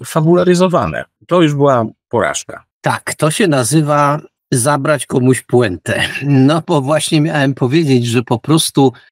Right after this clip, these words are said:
Speaker 2: Deniken ma chyba szczęście do tłumaczy w języku polskim, bo większość jego książek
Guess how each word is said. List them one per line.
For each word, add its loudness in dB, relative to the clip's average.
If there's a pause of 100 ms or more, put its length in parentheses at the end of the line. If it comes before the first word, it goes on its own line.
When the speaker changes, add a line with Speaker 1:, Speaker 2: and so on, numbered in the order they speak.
(100)
Speaker 2:
Deniken 0
ma 0
chyba -2
szczęście -2
do 0
tłumaczy -2
w -6
języku 2
polskim, 0
bo 0
większość -2
jego 0
książek -4